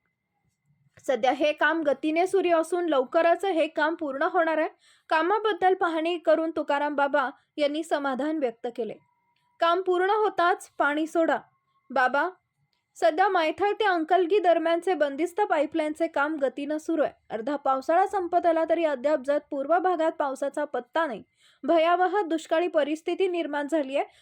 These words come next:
सदरचे काम पूर्ण झाल्यास वसपेट, गुड्डापूर, आसंगी, जत, संख, अंकलगीसह सोन्याळ व उटगी दोड्डनाला प्रथम मध्यम प्रकल्पात पाणी सोडणं शक्य होणार आहे. या भागातील तलाव भरल्यास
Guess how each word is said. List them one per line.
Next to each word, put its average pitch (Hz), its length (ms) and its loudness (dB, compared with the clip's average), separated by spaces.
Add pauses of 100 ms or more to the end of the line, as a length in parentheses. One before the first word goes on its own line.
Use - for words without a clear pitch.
(120)
सदरचे 370 520 2
काम 381 260 0
पूर्ण 349 280 -2
झाल्यास 330 460 0
वसपेट, 285 560 -2
गुड्डापूर, 302 580 -4 (100)
आसंगी, 302 560 -2
जत, 277 460 -4 (180)
संख, 269 340 -8
अंकलगीसह 277 1040 -2 (340)
सोन्याळ 370 460 2
व 403 200 2
उटगी 302 340 -2
दोड्डनाला 320 680 0
प्रथम 311 400 -2
मध्यम 294 440 -2
प्रकल्पात 302 520 -2
पाणी 277 400 -4
सोडणं 294 400 -2
शक्य - 320 -8
होणार 269 300 -4
आहे. 202 100 -6 (540)
या 320 120 0
भागातील 359 520 2
तलाव 311 320 2
भरल्यास 311 400 0